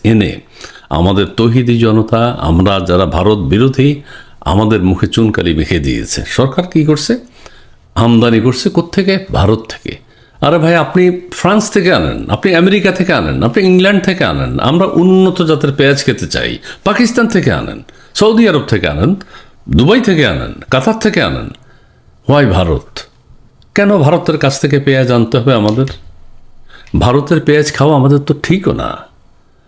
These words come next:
আমরা এটা ইহুদি নাসারাদের তৈরি, মানে মুনাফেকদের তৈরি, হিন্দু, হিন্দু সম্প্রদায় তারা। আমরা দেশের বিরানব্বই পার্সেন্ট মুসলিম, আমরা এখন কিভাবে ভারতের পেঁয়াজ দিয়ে তরকারি রান্না করব, ভারতের পেঁয়াজ দিয়ে কিভাবে আমরা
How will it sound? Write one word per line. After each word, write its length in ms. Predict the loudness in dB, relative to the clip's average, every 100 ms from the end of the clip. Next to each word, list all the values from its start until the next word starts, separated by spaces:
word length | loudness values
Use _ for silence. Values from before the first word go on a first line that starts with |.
| _ _ _
আমরা 420 | 0 2 2 2 2
এটা 200 | 2 0
ইহুদি 480 | 2 2 2 2
নাসারাদের 480 | 2 2 2 2 0
তৈরি, 400 | 0 2 2 2
মানে 260 | 2 0 -2 -6 -2
মুনাফেকদের 520 | 2 2 2 0 0 -2
তৈরি, 400 | -2 -4 -4 -6 0
হিন্দু, 440 | 0 2 0 -2 -12 -20 -20 _ _ -2
হিন্দু 240 | 2 2
সম্প্রদায় 520 | 2 2 2 0 -2 -4
তারা। 340 | -8 -10 -12 -18 -20 -20 -10
আমরা 340 | -2 0 2 2
দেশের 360 | 0 0 2
বিরানব্বই 420 | 2 2 2 2 2
পার্সেন্ট 360 | 0 2 2
মুসলিম, 320 | 2 2 0
আমরা 360 | 2 2 2 2
এখন 160 | 2 0
কিভাবে 380 | 0 0 2
ভারতের 420 | 2 2 0 -2 0
পেঁয়াজ 300 | 2 2 2
দিয়ে 120 | 2
তরকারি 420 | 0 -2 0 2
রান্না 240 | 2 2
করব, 240 | 2 0 -2 -8 _ _ _ _ _ -2
ভারতের 380 | 0 0 0 -2
পেঁয়াজ 300 | 0 2 2
দিয়ে 160 | 0
কিভাবে 380 | 0 0 2 2
আমরা 320 | 2 4 2